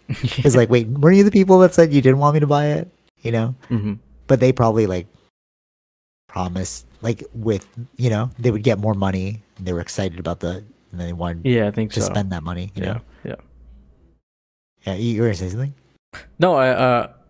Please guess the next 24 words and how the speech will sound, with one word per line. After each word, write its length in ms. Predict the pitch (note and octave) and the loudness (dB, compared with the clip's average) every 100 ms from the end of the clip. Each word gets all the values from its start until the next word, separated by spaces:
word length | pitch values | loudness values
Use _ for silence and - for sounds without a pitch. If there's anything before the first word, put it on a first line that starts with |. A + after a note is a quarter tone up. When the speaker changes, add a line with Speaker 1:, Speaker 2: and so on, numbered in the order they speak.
| - | 0
Speaker 1:
I, 140 | C3 C3 | 2 2
I 60 | |
think 180 | B2 C3+ | 0 0
they 100 | B2+ | 0
probably 260 | B2 B2 A2+ | 2 0 2
looked 220 | A#2 - | 0 0
into 100 | A2+ | 0
their 140 | A2 | 2
own 160 | G#2+ G2+ | 2 2
books 260 | A2 - - | 0 -2 -4
and 120 | G2+ | -2
realized 480 | G#2+ G#2 F#2+ G#2 - - - | 0 0 -2 -4 -6 -8 -8
<laughs> 140 | - D#3+ C3+ | -10 -8 -4
that 200 | G#2+ - - - _ _ | -6 -6 -20 -20 _ _
it's 80 | |
probably 240 | - B2+ A2+ | -2 0 2
a 40 | |
better 240 | G#2 G3+ F#3+ | 2 0 0
idea 200 | A2 A2+ | 0 -2
to 80 | G#2 | 0
<laughs> 120 | - | -2
sell 220 | - A#2+ | -2 -4
it 100 | - | -2
then. 320 | A2 G#2+ - | -2 -2 -6